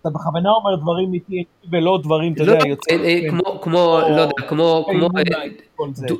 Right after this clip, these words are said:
Speaker 2: אה, Independent Moonlight, דואט, כן, עוד פרקים מצוינים.
Speaker 1: אבל שונים לחלוטין מה-, מהפרקים האחרים
Speaker 2: אני, אני,
Speaker 1: שהזכרת.
Speaker 2: אני, אני כן, אני כן, כן, כן התמקדתי בפרקים של טי אן ג'י, שהם לדעתי גולת הכותרת של מה ש-,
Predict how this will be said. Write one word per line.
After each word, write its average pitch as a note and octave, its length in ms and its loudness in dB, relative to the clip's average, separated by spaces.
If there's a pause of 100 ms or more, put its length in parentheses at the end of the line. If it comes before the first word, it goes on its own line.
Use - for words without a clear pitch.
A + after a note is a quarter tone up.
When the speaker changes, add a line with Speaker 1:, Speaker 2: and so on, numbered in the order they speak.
Speaker 2:
אה, D3 100 0
Independent C3+ 420 -2
Moonlight, F#3+ 320 2
דואט, F3+ 540 2
כן, F3+ 240 0
עוד C#3+ 200 -4
פרקים G3 280 -2
מצוינים. A2 520 -6 (600)
Speaker 1:
אבל C#3+ 200 0
שונים G3+ 420 0
לחלוטין F#3 560 0
מה-, D3+ 180 0 (140)
מהפרקים C#3 540 -4
האחרים C3 500 -6
Speaker 2:
אני, F3 220 0
אני, F3 160 0
Speaker 1:
שהזכרת. B2+ 200 2
Speaker 2:
אני, F#3 140 4
אני F3+ 200 2
כן, C4+ 180 4 (120)
אני E3 140 0
כן, A#3 140 2 (260)
כן, G3 200 0
כן G3 160 0
התמקדתי E3+ 480 -4
בפרקים B2 460 -8
של A#2+ 220 -12
טי B2 180 -6
אן A2+ 100 -8
ג'י, A#2+ 180 -14
שהם C3+ 260 -4
לדעתי C#3 360 -2
גולת B2+ 360 -4
הכותרת B2 560 -8
של A#2+ 160 -14
מה A2+ 160 -8
ש-, - 160 -12